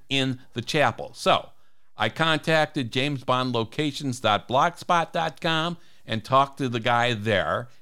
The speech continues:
and asked if we can use some of his pictures that we're gonna put in the video. And indeed,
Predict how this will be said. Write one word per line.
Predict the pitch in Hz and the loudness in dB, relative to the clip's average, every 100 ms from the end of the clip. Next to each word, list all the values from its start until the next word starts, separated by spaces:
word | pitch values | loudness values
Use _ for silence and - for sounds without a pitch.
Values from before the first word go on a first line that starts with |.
| - | -6
and | 117 120 | -2 0
asked | 127 151 | 0 -2
if | 170 - | -4 -2
we | 165 | -2
can | 151 | 0
use | 135 131 | -2 -2
some | 135 | -4
of | 135 | -4
his | 165 - | -6 -4
pictures | 131 - 135 127 | -4 -2 -6 -4
that | 123 101 - - | -6 -6 -16 -6
we're | 120 | -4
gonna | 123 | -2
put | 123 131 | -4 -4
in | 127 | -2
the | 98 | -4
video. | 107 147 123 82 90 - - | -2 -2 -2 -4 -8 -14 -12
And | 123 123 123 - | -2 -2 -2 0
indeed, | 147 139 127 135 175 104 87 | 2 4 2 0 2 0 -2